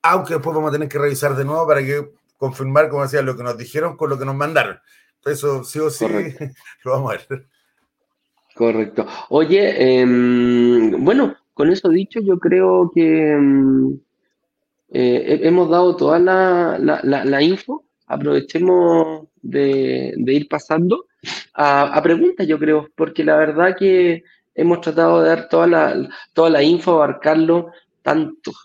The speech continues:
Speaker 2: estado de situación que viste y analizaste. Yo digo que para usted, al final, el estado de situación para lo-, para los, em, para los, eh, an-, para los analistas de inversión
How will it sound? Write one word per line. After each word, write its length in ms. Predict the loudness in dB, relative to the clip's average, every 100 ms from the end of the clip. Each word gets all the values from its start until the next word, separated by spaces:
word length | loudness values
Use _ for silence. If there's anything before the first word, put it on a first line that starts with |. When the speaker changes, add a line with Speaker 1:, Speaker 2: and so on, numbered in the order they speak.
| -16
Speaker 2:
estado 380 | -14 -10 -4 -2
de 60 | -2
situación 580 | -4 -8 -8 -10 -10 -2
que 140 | -2
viste 400 | 0 -4 -4 -4
y 80 | -2
analizaste. 600 | -2 -4 -4 -8 -8 -14 -14 _
Yo 120 | -2
digo 240 | 2 2 2
que 80 | 0
para 140 | 0
usted, 200 | 0 0
al 120 | 0
final, 320 | 0 0 2
el 100 | 2
estado 240 | 0 -2 -2
de 60 |
situación 400 | -2 -4 -4 -4
para 180 | -2 -2
lo-, 340 | -2 -2 -4 -6
para 180 | -4 -4
los, 320 | -4 -8 -8
em, 600 | -4 -2 -2 -4 -8 -10 _ _ _ _ _ _ _ _ -20 -20 -20 -20 -20 -20 _
para 260 | 0 2 2
los, 360 | 2 0 0
eh, 380 | 2 2 2 -2
an-, 340 | -2 -2 -2 -2
para 180 | 0 2
los 120 | 2
analistas 480 | 2 0 -2 -2 0
de 80 | 2
inversión 560 | 2 0 0 0 0